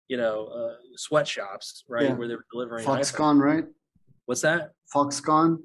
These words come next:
Speaker 2: uh, people, Foxconn
Speaker 1: That
Speaker 2: is,
Speaker 1: sounds
Speaker 2: like,
Speaker 1: right.
Speaker 2: the big manufacturer, and people jumping from the windows, they had to
Speaker 1: Yes.
Speaker 2: put nets.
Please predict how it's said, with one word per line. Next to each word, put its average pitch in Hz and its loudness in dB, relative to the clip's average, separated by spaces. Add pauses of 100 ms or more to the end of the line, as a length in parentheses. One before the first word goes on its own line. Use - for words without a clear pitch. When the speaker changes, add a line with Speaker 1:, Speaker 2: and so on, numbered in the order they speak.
Speaker 2:
uh, 131 0
people, 135 0
Foxconn 135 -4
Speaker 1:
That 151 2
Speaker 2:
is, 143 2
Speaker 1:
sounds - 2
Speaker 2:
like, 127 4
Speaker 1:
right. 123 0
Speaker 2:
the 131 0
big 139 0
manufacturer, 131 -4
and 131 -4
people 127 -4
jumping 127 -4
from 123 -8
the 120 -2
windows, 123 -4
they 120 -8
had 170 0
to - -8
Speaker 1:
Yes. 123 -8
Speaker 2:
put 123 -8
nets. 120 -6